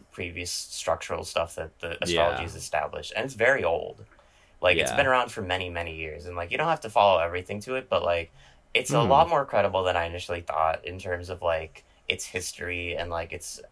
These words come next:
Speaker 1: application.
Speaker 2: Absolutely.
Speaker 1: But, but also it is vague in a lot of ways. And, like,
Speaker 2: Yeah.
Speaker 1: I mean, like, the,
Speaker 2: It's,
Speaker 1: the human
Speaker 2: it's just a
Speaker 1: experience is very
Speaker 2: fun
Speaker 1: universal, you know? It's just for
Speaker 2: Yeah.
Speaker 1: fun. It's just for fun.
Speaker 2: It's a fun thing to talk about. It's a fun thing to read into. It's a fun thing to
Speaker 1: Yeah.
Speaker 2: let your mind sort of just play around in.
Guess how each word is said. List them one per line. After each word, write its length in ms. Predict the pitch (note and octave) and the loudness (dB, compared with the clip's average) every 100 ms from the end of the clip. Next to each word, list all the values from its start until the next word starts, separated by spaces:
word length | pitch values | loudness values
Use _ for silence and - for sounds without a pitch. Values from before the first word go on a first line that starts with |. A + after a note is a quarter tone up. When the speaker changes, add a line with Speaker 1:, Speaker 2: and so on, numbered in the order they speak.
| - | -4
Speaker 1:
application. 880 | F2 F2+ - D#2+ - F2+ F2 F#2+ G#2 _ _ _ _ - | -4 -6 -10 -10 -6 -6 -8 -12 -18 _ _ _ _ -4
Speaker 2:
Absolutely. 540 | F3 E3+ - B2+ - C#2+ - | -4 4 6 6 4 -8 4
Speaker 1:
But, 120 | D#3+ | 8
but 20 | |
also 300 | F3+ F#3 F#3+ | 8 8 6
it 100 | E3 | 4
is 240 | A2 A2+ G2 | 2 -4 -4
vague 380 | E2+ E2 D#2+ E2 | -4 -4 -4 -2
in 80 | |
a 80 | E2+ | 0
lot 180 | E2 E2 | 2 2
of 140 | E2 | -2
ways. 320 | D#2+ D2+ D#2 D#2+ | -10 -10 -12 -6
And, 200 | G#2 A2 | -4 0
like, 180 | G2+ | 2
Speaker 2:
Yeah. 240 | D#2+ D2 D2 B2+ _ _ _ _ _ - - | 2 -2 -6 -10 _ _ _ _ _ -20 -2
Speaker 1:
I 120 | B2+ C3+ | 2 2
mean, 260 | D#3 D#3 | 2 0
like, 240 | D#3 D3+ A#2 | 2 2 0
the, 80 | |
Speaker 2:
It's, 180 | C3 - | -6 -8
Speaker 1:
the 60 | C3+ | -8
human 240 | C3+ F3+ E3 | -6 0 0
Speaker 2:
it's 100 | - | 2
just 40 | |
a 20 | F#3 | 2
Speaker 1:
experience 220 | D#3+ - | 2 2
is 80 | C3 | 4
very 220 | A#2+ G#2 | 6 4
Speaker 2:
fun 60 | G#2 | 2
Speaker 1:
universal, 560 | G#2+ F#2 G2+ - F2 | 0 0 0 -2 -6
you 100 | F2 | -4
know? 100 | E2+ | -2
It's 120 | F#2+ - | -4 -2
just 160 | E3 | -4
for 80 | A#2+ | 2
Speaker 2:
Yeah. 380 | A#2+ F2 D2 D2+ | 4 6 4 -2
Speaker 1:
fun. 80 | A2+ - - | -8 -14 -12
It's 140 | G#2 | -8
just 160 | G#2 - | -8 -10
for 80 | |
fun. 180 | - - | -8 2
Speaker 2:
It's 160 | D3+ D3 | 2 4
a 80 | F3 | 2
fun 340 | - E3 E3 | 6 6 4
thing 300 | - D3 C#3 | 4 4 4
to 60 | C3 | 2
talk 340 | - A#2+ B2 | 6 8 8
about. 260 | D3+ F#2+ D#2 | 4 4 4
It's 120 | - | 0
a 60 | |
fun 260 | F2 G2+ G2 | 2 2 4
thing 180 | G#2 G2+ | 2 0
to 80 | G2+ | 2
read 220 | G2 G2 | 2 2
into. 340 | G#2+ G2 C#2+ | 0 -2 -2
It's 160 | D2 - | -2 -4
a 60 | |
fun 200 | - G2+ | 0 4
thing 140 | F2+ E2 | 6 6
to 60 | |
Speaker 1:
Yeah. 60 | F#2+ | 4
Speaker 2:
let 100 | C2+ | 2
your 100 | F#2 | 0
mind 560 | F2+ F2+ F#2 F#2+ F2+ E2+ | 2 4 4 4 0 -2
sort 220 | F2+ E2+ | -2 0
of 120 | D#2 | -2
just 320 | D#2+ - - | -6 -12 -10
play 180 | - F2 | 0 2
around 340 | D#2+ E2 E2+ E2 | 4 2 2 -2
in. 200 | G1+ | -8